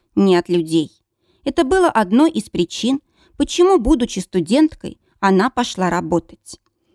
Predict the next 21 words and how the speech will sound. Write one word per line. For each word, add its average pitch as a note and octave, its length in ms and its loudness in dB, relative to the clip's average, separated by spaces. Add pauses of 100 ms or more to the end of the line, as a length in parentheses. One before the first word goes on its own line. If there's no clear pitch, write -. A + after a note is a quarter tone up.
(100)
Ей F#3+ 240 0
хотелось A3 580 -2
финансовой F3+ 600 0
независимости. E3 1040 -2 (460)
Она F#3+ 280 2
помнила, F#3+ 600 0 (320)
как F4+ 220 0
давил G#3+ 400 2
на G#3+ 80 4
нее B3 340 2
отец, - 640 -6 (180)
желая, F3 600 -2 (240)
чтобы B3+ 320 0
она E4+ 200 6
продолжила G3 680 0
его F3 260 2
дело F3+ 480 -2 (260)
и G3 120 2
выбрала A#3+ 420 2
профессию F3+ 640 -2
хирурга. F3 640 -4